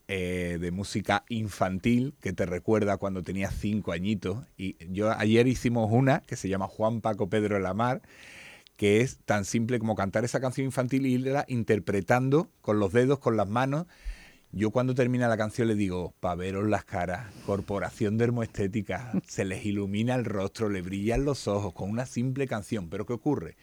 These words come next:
Speaker 1: Que tu personaje de adulto serio y responsable no te permite cantar e interpretar canciones infantiles,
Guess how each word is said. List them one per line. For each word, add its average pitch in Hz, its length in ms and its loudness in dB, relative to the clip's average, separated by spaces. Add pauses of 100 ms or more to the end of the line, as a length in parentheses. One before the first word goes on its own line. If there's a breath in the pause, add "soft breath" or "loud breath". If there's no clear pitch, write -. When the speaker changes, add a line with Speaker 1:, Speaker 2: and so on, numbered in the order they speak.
(340 soft breath)
Speaker 1:
Que 104 120 -4
tu 95 300 -4
personaje 90 540 -8
de 92 100 -4
adulto 95 460 -4
serio 98 340 -2
y 104 40 2
responsable 113 600 -2
no 101 160 -6
te 92 120 -6
permite 98 480 -2
cantar 90 480 -6
e 113 60 -2
interpretar 90 600 -4
canciones 90 400 -6
infantiles, 87 560 -12